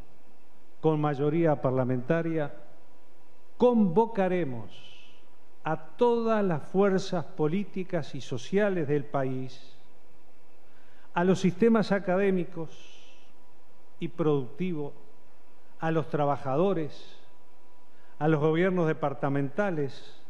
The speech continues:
en fin, a la sociedad en su conjunto, no a seguirnos, sino a acompañarnos y trabajar todos juntos en esta tarea.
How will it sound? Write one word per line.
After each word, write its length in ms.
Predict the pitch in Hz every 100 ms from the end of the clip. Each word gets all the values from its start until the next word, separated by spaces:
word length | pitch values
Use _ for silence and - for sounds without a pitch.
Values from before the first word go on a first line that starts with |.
| - - -
en 200 | 143 117
fin, 380 | - 175 131 110 - - - - - -
a 120 | 143
la 160 | 147 139
sociedad 800 | - 135 - 135 170 180 - - -
en 160 | 143 135
su 240 | - 208
conjunto, 800 | - 139 113 175 180 156 - 156 - - - - -
no 480 | 180 208 233 175 113 - - - - - -
a 100 | 147
seguirnos, 720 | 131 151 139 139 120 110 107 95 - - - - - -
sino 420 | - - 139 143
a 140 | 143 143
acompañarnos 1200 | 143 139 127 143 139 175 151 131 120 120 113 - -
y 80 |
trabajar 680 | 131 131 120 113 143 135 135 - - - -
todos 280 | 180 165 131
juntos 580 | - 139 107 101 - - - -
en 140 | 131 127
esta 220 | 120 117
tarea. 380 | 117 110 104